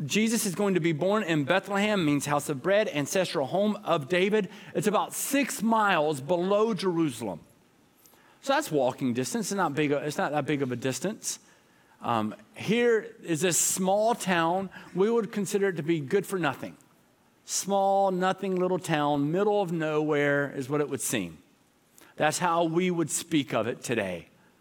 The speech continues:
So you have Bethlehem. Now, it's important that you know Bethlehem. We're gonna get into this. It's prophesied even in Micah chapter five.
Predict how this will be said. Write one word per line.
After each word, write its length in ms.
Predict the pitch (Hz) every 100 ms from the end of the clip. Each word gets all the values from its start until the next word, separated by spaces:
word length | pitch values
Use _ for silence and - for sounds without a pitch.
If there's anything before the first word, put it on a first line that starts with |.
| _ _ _ _ _ _ _ _
So 400 | - 156 143 147
you 180 | 156 156
have 220 | 151 127
Bethlehem. 680 | 123 147 - 123 113 101 98
Now, 240 | 117 120
it's 200 | 135 -
important 360 | 151 135 165 156
that 100 | 143
you 140 | 143
know 180 | 147 160
Bethlehem. 600 | 139 143 139 131 151 160
We're 80 | 143
gonna 180 | 147 139
get 160 | 143 147
into 160 | 147
this. 180 | 156 156
It's 160 | 139 -
prophesied 640 | 156 156 143 151 151 160
even 280 | 147 151 151
in 280 | 147 143 120
Micah 360 | 131 151 147
chapter 420 | 131 143 127 - 117
five. 640 | - 143 147 190 233